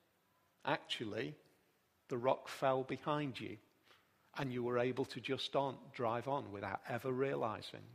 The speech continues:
whatever it might be. There are many situations in our lives. It might be that the rock didn't miss.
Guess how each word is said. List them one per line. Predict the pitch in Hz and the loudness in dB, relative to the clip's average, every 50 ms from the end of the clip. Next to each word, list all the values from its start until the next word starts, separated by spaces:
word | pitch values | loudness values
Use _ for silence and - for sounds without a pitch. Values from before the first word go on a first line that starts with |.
| - - _ _ _ _ _ _ _ _ - - _ _ | -20 -20 _ _ _ _ _ _ _ _ -20 -20 _ _
whatever | 151 151 160 151 156 156 147 151 147 143 | 10 10 12 12 12 10 10 8 6 6
it | 147 - 160 | 6 4 2
might | 143 135 139 - - - | 0 0 0 -2 -4 -2
be. | 147 156 156 127 104 104 - - - - - - - - | 0 0 0 0 -4 -8 -14 -20 -20 -20 -20 -20 -6 4
There | - 160 156 | 8 10 10
are | 147 | 10
many | 147 147 147 147 156 170 180 180 185 170 | 8 6 4 6 6 6 6 6 4 2
situations | - - - 175 170 - - 175 151 151 151 156 147 - - 143 127 123 120 | 0 0 0 -2 -2 0 -2 0 2 4 4 4 2 0 -4 -4 -6 -4 -2
in | 127 120 120 | -2 0 2
our | 123 123 123 | 2 4 6
lives. | 135 151 147 135 120 - - - - - | 8 8 8 8 4 0 -4 -10 -4 4
It | - 180 175 - | 4 4 4 4
might | 175 147 143 165 202 269 262 - - - - | 2 6 10 10 10 10 8 2 -4 -8 -6
be | 139 104 95 - 147 196 220 - - _ _ _ _ _ _ _ _ _ _ _ _ _ _ _ | -6 -4 -4 -6 -6 -8 -8 -12 -16 _ _ _ _ _ _ _ _ _ _ _ _ _ _ _
that | - 208 214 - - - - - - - - - - | 6 6 6 6 2 -4 -14 -20 -20 -20 -20 -2 4
the | - 196 | 6 8
rock | 190 196 214 208 214 - - - - - | 10 12 12 12 10 8 0 -12 0 4
didn't | 214 220 - - 135 110 104 - - - - _ _ _ _ _ _ - _ | 4 4 4 2 -2 -4 -4 -8 -14 -20 -20 _ _ _ _ _ _ -18 _
miss. | - 135 120 | -4 -2 -2